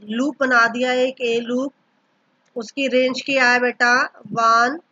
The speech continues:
Lower limit कहाँ से start करना है और upper limit, Upper limit जो होती है वो include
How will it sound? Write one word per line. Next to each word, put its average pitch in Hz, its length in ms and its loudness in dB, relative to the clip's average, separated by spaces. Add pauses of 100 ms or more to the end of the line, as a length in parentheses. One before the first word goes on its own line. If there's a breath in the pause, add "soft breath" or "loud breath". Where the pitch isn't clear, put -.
(320)
Lower 247 440 0
limit 285 520 -2
कहाँ 214 320 2
से 254 120 0
start 254 340 2
करना 262 280 0
है 277 180 2 (300)
और 240 180 2 (200)
upper 233 320 2
limit, 202 380 -4 (160)
Upper 269 320 4
limit 302 400 2
जो 302 140 4
होती 262 240 0
है 269 220 0
वो 285 140 -4
include 269 520 -2